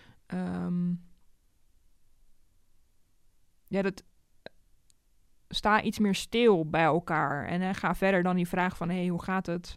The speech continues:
Of, eh, "Oh, hoe gaat het op je werk?" Of, "Hoe gaat het op je school?" Of, hè, maar, "Hoe gaat het eigenlijk met jou?" En, en, en, ehm,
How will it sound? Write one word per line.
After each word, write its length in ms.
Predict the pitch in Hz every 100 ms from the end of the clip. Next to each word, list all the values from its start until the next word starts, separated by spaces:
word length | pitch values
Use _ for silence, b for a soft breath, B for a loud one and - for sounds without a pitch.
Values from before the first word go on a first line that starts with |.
| -
Of, 280 | - 165 -
eh, 280 | 165 156 160 -
"Oh, 140 | -
hoe 120 | - 220
gaat 160 | 214
het 20 | 208
op 80 |
je 100 | 208
werk?" 320 | 190 196 202 190
Of, 60 |
"Hoe 100 | 196
gaat 160 | 196 202
het 80 | 196
op 60 |
je 60 | -
school?" 380 | - 208 196 190
Of, 100 | 175
hè, 140 | 196 226 B B B
maar, 340 | - 175 175 175 B B
"Hoe 140 | 202
gaat 140 | 214 208
het 100 | 202
eigenlijk 300 | 185 196 185
met 120 | 190
jou?" 380 | 214 220 175 160
En, 220 | 175 170
en, 300 | - 170 165
en, 380 | - 170 170 165
ehm, 520 | - 165 165 165 165